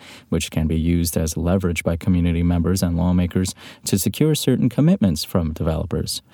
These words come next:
A committee consisting of the governor, mayor, and local electeds will be created to view each gaming facility application based on the site's location.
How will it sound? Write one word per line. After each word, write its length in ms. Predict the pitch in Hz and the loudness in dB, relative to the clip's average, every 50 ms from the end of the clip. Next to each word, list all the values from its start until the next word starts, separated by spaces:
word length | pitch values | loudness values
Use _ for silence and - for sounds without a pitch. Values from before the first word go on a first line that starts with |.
| - - - - - | -20 -18 -18 -14 -12
A 60 | - | -2
committee 300 | - 107 98 107 98 98 | 2 4 4 4 4 2
consisting 580 | - - 98 92 - 110 104 - - 117 120 120 | 2 0 0 0 0 0 -2 0 0 2 2 4
of 160 | 104 85 80 | 2 2 -2
the 80 | - 80 | -4 0
governor, 460 | - 117 117 104 120 123 127 139 131 - | 2 2 2 4 4 2 2 2 0 0
mayor, 360 | - 82 85 92 101 117 110 | 0 2 2 4 2 2 2
and 240 | - 98 92 101 110 | 2 2 4 4 4
local 320 | 110 107 113 110 120 120 113 - | 4 2 2 2 2 2 2 2
electeds 640 | 110 101 104 107 107 - 117 120 120 117 - - | 2 2 2 0 0 0 0 0 0 -2 -4 -4
will 160 | - 92 90 98 | -2 0 0 2
be 180 | - 107 110 | 2 0 0
created 480 | - - - 127 123 123 113 95 95 87 | 0 0 0 2 2 4 2 2 0 0
to 140 | - - 90 | -2 -4 -2
view 160 | 80 95 92 90 90 - | 0 2 2 2 2 2
each 260 | - 113 110 - - | 2 2 2 0 0
gaming 280 | - 101 98 92 90 90 | 0 0 2 2 2 0
facility 520 | - - 95 - - 95 90 90 87 85 | 0 -2 -2 0 0 0 2 2 2 0
application 640 | 82 82 82 - 87 87 - 117 120 - - 110 98 | 0 -2 -2 -2 -4 0 0 0 0 2 2 0 2
based 320 | - 104 107 107 - - | 2 0 0 0 0 -2
on 80 | 92 87 | -2 0
the 80 | 85 | 0
site's 340 | 85 - 82 80 78 - - | -2 -2 -2 -2 -2 -2 -4
location. 640 | 76 80 80 - 147 151 143 - - - - - | -4 -4 -2 -2 -2 -2 -2 -2 -4 -6 -6 -8